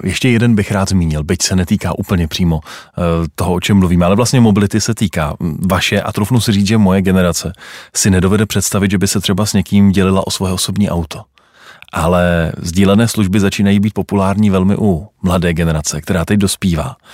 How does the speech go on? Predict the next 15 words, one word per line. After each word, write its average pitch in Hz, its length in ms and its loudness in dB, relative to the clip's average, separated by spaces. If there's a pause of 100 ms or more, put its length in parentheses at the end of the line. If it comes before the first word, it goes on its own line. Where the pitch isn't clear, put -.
(340)
Eh, 87 140 -2 (140)
součástí 104 520 0
toho 104 180 2
bude 101 200 4
pravděpodobně 101 640 2
i 113 100 0
sdílený 101 360 2
automobilismus 85 760 -2 (320)
a, 107 60 0 (200)
a - 60 -2
samozřejmě 107 500 4
i 101 80 0
další 95 300 -2
služby. 78 380 -4 (460)
Eh, - 80 -8